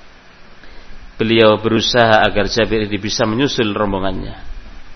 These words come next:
Ditonjoklah ontanya, kemudian berjalan cepat sampai di depan. Kemudian juga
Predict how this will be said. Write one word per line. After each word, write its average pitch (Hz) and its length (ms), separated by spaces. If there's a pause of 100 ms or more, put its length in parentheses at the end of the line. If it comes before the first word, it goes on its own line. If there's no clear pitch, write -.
(560)
Ditonjoklah 127 640 (1040)
ontanya, 127 720
kemudian 117 440
berjalan 104 440
cepat - 360
sampai 98 280
di - 40
depan. 95 240 (2000)
Kemudian 156 240
juga 135 240